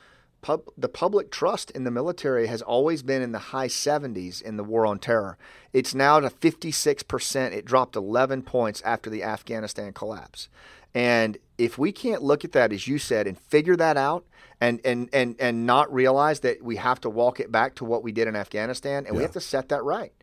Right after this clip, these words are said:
Speaker 2: Yeah. And, and also I feel as though, like, the media has, has just kind of brushes these things aside, right?
Speaker 1: I, I can't believe that the media is not covering, like, for example, we have special operators that are still in country, Afghan special operators, and they, you know, really good in-, information.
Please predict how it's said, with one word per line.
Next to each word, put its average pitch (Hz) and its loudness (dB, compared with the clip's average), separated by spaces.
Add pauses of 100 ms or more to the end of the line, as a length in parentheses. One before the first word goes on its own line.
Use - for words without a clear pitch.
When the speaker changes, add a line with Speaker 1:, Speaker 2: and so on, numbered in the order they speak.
Speaker 2:
Yeah. 73 -8 (360)
And, 123 4 (100)
and 127 4
also 156 6
I 135 6
feel 131 2
as 120 2
though, 113 4
like, 107 0
the 101 0
media 101 2
has, 82 -6
has 92 -4
just - -6
kind 107 0
of 80 -6
brushes 92 -2
these 92 -6
things 90 -6
aside, 82 -6 (240)
right? 85 -6
Speaker 1:
I, 123 -2
I 147 6
can't 262 0
believe 143 2
that 127 -2
the 123 -2
media 123 -2
is 101 -4
not 107 -4
covering, 104 -2
like, 120 2
for 160 2
example, 117 2
we 123 2
have 117 4
special 110 -4
operators 98 -4
that 98 -2
are 90 -6
still 98 -4
in 92 -10
country, 90 -10
Afghan 95 -8
special 92 -10
operators, 90 -12
and 107 -2
they, 147 6 (140)
you 117 -6
know, 85 -6
really 107 -4
good 92 -6
in-, 90 -10
information. 92 -12